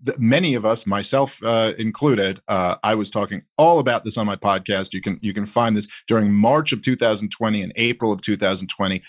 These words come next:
that the idea that we would, we would lock down the economy, print trillions of dollars, and distribute checks to people was guaranteeing that we were gonna see price inflation coming in the next few years in a major way.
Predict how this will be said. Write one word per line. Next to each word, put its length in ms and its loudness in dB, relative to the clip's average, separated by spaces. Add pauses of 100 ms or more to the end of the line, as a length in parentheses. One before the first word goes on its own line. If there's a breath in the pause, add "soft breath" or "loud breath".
(160 loud breath)
that 80 -2
the 120 2
idea 300 0
that 140 -2
we 120 -2
would, 280 -4
we 160 0
would 160 -2
lock 340 0
down 240 0
the 140 -2
economy, 520 -2 (280 soft breath)
print 280 2
trillions 540 0
of 120 -10
dollars, 520 0 (180 loud breath)
and 140 2
distribute 600 -2
checks 420 -2
to 100 -6
people 480 -2 (160 loud breath)
was 200 4
guaranteeing 1040 0 (320 soft breath)
that 100 2
we 140 2
were 100 0
gonna 220 -2
see 400 -4 (100)
price 320 0
inflation 540 -2
coming 320 0
in 80 0
the 80 -2
next 240 -4
few 180 0
years 300 -2
in 60 -4
a 40 -4
major 460 0
way. 320 -2